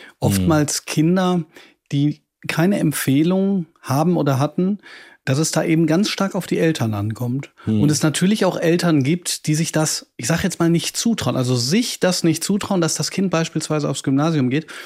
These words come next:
Speaker 1: Und dass es eher seltener ist, also das muss für deine Eltern ja ein ganz klares Ziel auch gewesen sein. Der Junge kommt aufs Gymnasium, ne? Kannst du da dich dran erinnern? War das Thema auch so, dass du es, ich sag jetzt mal,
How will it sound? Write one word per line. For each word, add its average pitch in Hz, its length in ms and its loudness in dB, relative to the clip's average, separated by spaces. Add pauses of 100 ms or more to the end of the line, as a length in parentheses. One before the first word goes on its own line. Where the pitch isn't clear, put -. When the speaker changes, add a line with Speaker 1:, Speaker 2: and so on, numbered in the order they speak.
(260)
Speaker 1:
Und 143 180 2
dass 147 140 2
es 151 160 -2
eher 170 460 2
seltener 175 680 2
ist, - 340 -4
also 135 160 -2
das 143 160 0
muss 175 160 2
für 151 120 -2
deine 160 300 2
Eltern 175 280 0
ja 156 180 2
ein 151 140 2
ganz 147 320 0
klares 170 580 -2
Ziel 180 340 2
auch 113 180 -4
gewesen 117 300 -4
sein. 120 240 0
Der 135 120 4
Junge 170 380 2
kommt 175 260 -2
aufs 156 180 -4
Gymnasium, 131 540 0
ne? 151 140 0
Kannst - 240 0
du 156 40 -6
da 147 140 2
dich 151 240 -4
dran 143 220 2
erinnern? 170 600 2
War 135 100 2
das 143 240 -2
Thema 156 440 2
auch 175 220 0
so, 147 180 2
dass 147 240 2
du 147 140 2
es, 143 120 0
ich 135 120 -2
sag 139 100 2
jetzt 147 180 2
mal, 135 200 0